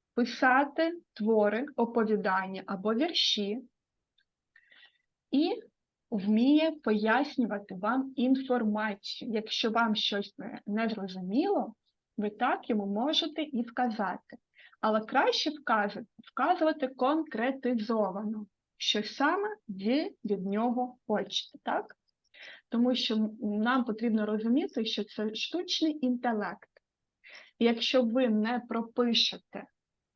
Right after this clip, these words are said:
покроково все, що вам від нього треба, він може вам згенерувати запитання, але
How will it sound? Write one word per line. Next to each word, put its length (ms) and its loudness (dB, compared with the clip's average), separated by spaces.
покроково 720 0
все, 400 0
що 220 -2
вам 280 -2
від 160 -10
нього 380 -2
треба, 500 -2
він 280 6
може 360 6
вам 360 -8
згенерувати 760 0
запитання, 840 -4
але 420 -6